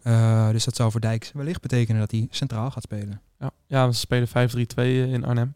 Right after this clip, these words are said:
Speaker 1: Ja.
Speaker 2: Die, eh, Ar-, Arcus, nee, Carlens Arcus op rechts. Nou, die, eh, voldoet nog niet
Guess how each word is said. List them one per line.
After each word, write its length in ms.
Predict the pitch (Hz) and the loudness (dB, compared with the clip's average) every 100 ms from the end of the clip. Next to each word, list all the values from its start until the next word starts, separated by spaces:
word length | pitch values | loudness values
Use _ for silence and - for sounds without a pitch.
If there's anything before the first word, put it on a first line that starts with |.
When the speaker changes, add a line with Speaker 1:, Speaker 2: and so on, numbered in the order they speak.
| - | -6
Speaker 1:
Ja. 140 | 147 - _ _ | -6 -8 _ _
Speaker 2:
Die, 340 | 120 120 120 | -6 0 0
eh, 80 | 120 120 120 - _ _ | 0 -2 -4 -8 _ _
Ar-, 160 | 139 - _ | -12 -12 _
Arcus, 680 | _ 131 - 151 147 - - - | _ -6 -2 0 0 -2 -8 -6
nee, 200 | 143 143 | 0 0
Carlens 520 | - 147 143 156 139 - | 2 2 4 2 0 -2
Arcus 500 | 131 - 175 - - | -2 0 0 -2 -10
op 160 | - 123 | -8 -4
rechts. 360 | 131 151 - - _ _ | 0 0 -2 -10 _ _
Nou, 180 | - 120 | -6 -4
die, 300 | 123 127 123 | 0 0 0
eh, 60 | 127 | -2
voldoet 280 | - 135 131 | -2 -2 0
nog 180 | 135 120 | 0 0
niet 240 | 131 135 | 0 -2